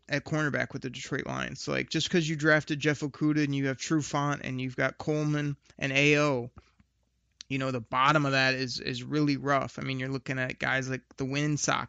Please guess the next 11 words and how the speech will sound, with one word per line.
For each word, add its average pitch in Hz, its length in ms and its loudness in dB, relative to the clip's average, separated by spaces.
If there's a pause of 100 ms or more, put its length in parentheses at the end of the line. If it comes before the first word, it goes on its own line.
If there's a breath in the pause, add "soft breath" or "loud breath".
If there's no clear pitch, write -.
Mike 139 260 -2
Ford. 135 500 -4
I - 60 -8
mean, 131 140 -4
you're 139 80 -2
looking 143 260 0
at 131 220 2 (420 loud breath)
guys 139 260 4
like 135 220 0
Daryl 151 420 4
Roberts. 131 720 0